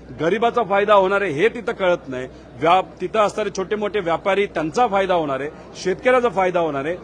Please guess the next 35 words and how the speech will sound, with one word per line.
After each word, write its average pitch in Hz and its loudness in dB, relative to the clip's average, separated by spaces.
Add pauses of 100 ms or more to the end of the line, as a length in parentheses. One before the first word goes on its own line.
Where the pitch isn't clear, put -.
(300)
कर्जत 185 2
जामखेडचाच 214 2
फायदा 196 2
होणार 147 -2
आहे 156 -4 (300)
आणि 185 2
राजकीय 190 2
हेतूतून 214 0
राम 214 2
शिंदे 208 -4
जर 202 -2
एमआयडीसी 190 0 (300)
थांबवत 220 6
असतील, 160 -2 (260)
उदय 185 6
सामंत 208 0
साहेबांना 196 0
खोटं 190 2
सांगत 208 0
असतील, 151 -6
तर 185 -6
उदय 190 6
सामंतांनी 214 0
ठरवावं 190 2 (360)
की 214 0
लोकांची 202 -4
त-, 247 -6
कळवळा 190 2 (340)
कोणाला 220 6
आहे 147 4 (280)
आणि 180 -2
कोण 226 0
फक्त 208 -2
राजकीय 190 0
हस्तक्षेपात 196 -2